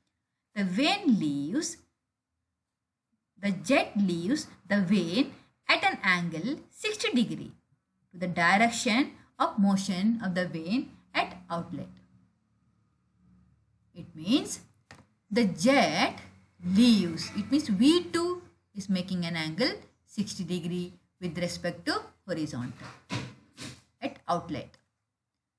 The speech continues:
We have to find out what the force exerted. So F X is equal to, in the direction of motion, it is F X. Work done per second by the jet is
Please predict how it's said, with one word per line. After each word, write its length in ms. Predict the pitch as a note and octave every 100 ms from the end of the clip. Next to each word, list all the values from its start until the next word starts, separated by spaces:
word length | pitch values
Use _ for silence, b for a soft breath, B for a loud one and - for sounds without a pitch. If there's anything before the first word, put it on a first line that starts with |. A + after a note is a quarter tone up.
| _ _
We 100 | B3
have 60 | E4+
to 80 |
find 300 | C#4 G#3+ G#3+
out 320 | E3+ B3 - -
what 160 | F#4+
the 80 | A4
force 400 | - C#4 F#4 - F#3+
exerted. 600 | - F#3 D#3+ - C#3+ -
So 100 | - -
F 220 | C#4+ -
X 220 | F#4+ F#4+
is 120 | B3
equal 200 | A3+ G#3
to, 120 | F#3+ - - _ G#3
in 80 |
the 60 | A3+
direction 380 | G#3 G3+ G#3 A3
of 120 | -
motion, 260 | G3 G#3+ G3+
it 100 | G3+
is 300 | D#4 G#4+ - _ -
F 180 | D#3+ -
X. 280 | - - _ _ _ _ _ _ _ -
Work 320 | G3+ B3 A3+
done 300 | C4+ C#4 D4 - - -
per 120 | G4+
second 540 | G#4 B3 G3+ G3+ G#3 F#3+
by 60 |
the 100 | F#3
jet 300 | F3 F#3+ F#3 D4
is 260 | G4 -